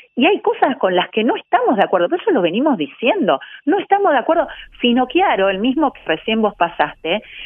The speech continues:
el diputado, desde antes de la primer marcha, empezó a advertirle al gobierno lo que veía y le decía, "Esto hay que resolverlo, hay que hablar, tiene que ser con racionalidad". Acordate que primero el gobierno le dio el doscientos setenta por ciento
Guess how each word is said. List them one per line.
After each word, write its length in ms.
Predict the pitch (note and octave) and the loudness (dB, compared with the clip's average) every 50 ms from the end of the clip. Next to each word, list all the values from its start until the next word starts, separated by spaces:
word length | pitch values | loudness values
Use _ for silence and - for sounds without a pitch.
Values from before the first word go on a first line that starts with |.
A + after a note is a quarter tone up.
| - - - | -18 -4 0
el 160 | - B3 A#3 | 0 2 2
diputado, 640 | A#3 A#3+ B3+ C4+ C4+ E4+ E4 C#4 A3+ A#3 B3+ - - _ _ _ _ _ | 0 0 0 0 0 0 0 2 2 0 0 -2 -4 _ _ _ _ _
desde 540 | G3 B3+ B3 A3+ A#3 C4 C4 B3 B3 - - _ F4+ A#4 B4 A#4+ | -4 -4 -4 -2 0 0 2 2 0 -2 -6 _ -4 -2 0 0
antes 180 | A4 - C#4 G3+ | 2 0 0 0
de 100 | G#3 F3+ | 0 0
la 140 | F3+ E3+ F3 | 0 -2 -2
primer 400 | G#3 G#3 G#3 B3 D#4 E4 D#4+ C#4+ | -4 -2 0 0 0 0 0 -2
marcha, 680 | A#3 A3 A#3+ C#4 E4+ E4+ - _ - F#3+ F3 D#3 F#3+ - _ _ - _ _ - _ _ | -2 0 -2 -2 -2 -6 -10 _ -2 -2 -2 -2 -4 -8 _ _ -20 _ _ -20 _ _
empezó 400 | B3 B3 A#3 A#3+ A3+ A3 - D4+ | -6 -4 0 0 0 0 2 0
a 40 | C#4+ | 0
advertirle 460 | C#4 C4 C4 A#3 A3+ - A#3+ A#3 B3+ | 2 2 0 0 0 0 0 0 2
al 60 | A#3 A3 | 2 2
gobierno 380 | G3+ F3+ F#3+ G3 A3 G#3+ G#3 | 2 2 2 0 2 0 0
lo 100 | F#3+ F#3 | 0 0
que 100 | F3+ E3+ | 0 0
veía 440 | D#3+ E3 D#3+ D3+ D3+ D3 C#3 C#3 C#3+ - - - - - | 0 2 0 0 -2 -2 -4 -4 -6 -8 -16 -18 -18 -4
y 140 | - C4 A#3+ | -2 0 2
le 100 | B3 A#3 | 2 2
decía, 560 | A3 A3 G#3 - - G3+ F3 D#3+ D3+ C#3+ - - - - - _ _ _ - | 2 0 -2 -2 -2 0 0 0 0 -2 -4 -8 -18 -20 -20 _ _ _ -10
"Esto 220 | - F3+ - G3+ | -10 -4 0 0
hay 60 | F3+ | 0
que 100 | F3 F3+ E3+ | 0 0 -2
resolverlo, 800 | E3+ E3 - F3 E3 D#3+ D#3 E3 E3 D#3+ D#3 D#3+ D#3+ D#3 D#3+ - - | -2 -2 -2 -2 0 0 2 2 0 0 0 0 0 0 -2 -2 -4
hay 180 | G#3 G3 G3 | -6 -6 -4
que 120 | - - F#3 | -2 0 0
hablar, 540 | E3 D#3 E3 E3+ F3 E3+ E3 D#3+ D#3+ D#3 - - - - - - _ | 2 2 2 2 2 2 0 0 -2 -4 -6 -8 -16 -20 -20 -16 _
tiene 220 | - B3+ A#3+ A#3 A3 | -6 -2 0 0 0
que 80 | G3 | 2
ser 160 | - A3+ G3+ G#3 | 0 0 0 0
con 140 | G3+ F#3 F3+ | -2 -2 0
racionalidad". 840 | - F3+ F3+ - - F#3+ F#3 F3+ F3 E3 E3+ F3 F#3 G3 G3+ G3 G3+ - - - - - | -2 -4 -2 -2 -2 0 2 2 2 2 2 4 4 4 2 0 -4 -8 -14 -16 -6 -4
Acordate 400 | A#3 - G3+ D4+ - - - - | 0 0 2 2 2 2 2 0
que 100 | E4 A3+ | 0 0
primero 440 | - C4 B3+ C4 D#4 F4+ F4+ - | 2 2 2 2 2 0 -2 -2
el 80 | E4+ D#4 | -4 0
gobierno 520 | C#4+ A#3 A3 - D4 E4+ F4+ E4+ E4 D4 | 0 0 -2 0 -2 -2 0 2 2 2
le 120 | B3 G3+ G#3+ | 4 4 2
dio 160 | A#3 C4+ D#4+ | 2 2 2
el 60 | D#4+ | 2
doscientos 320 | C4+ A#3 C4 C#4 C#4 D4+ G#3+ | 2 2 2 0 0 -2 -2
setenta 300 | A#3+ - A#3+ B3 C#4 A#3 | 0 0 2 2 2 0
por 160 | - G3 - | 0 -4 -2
ciento 260 | - C#4+ D4 - E4 | -2 -2 -2 -2 -4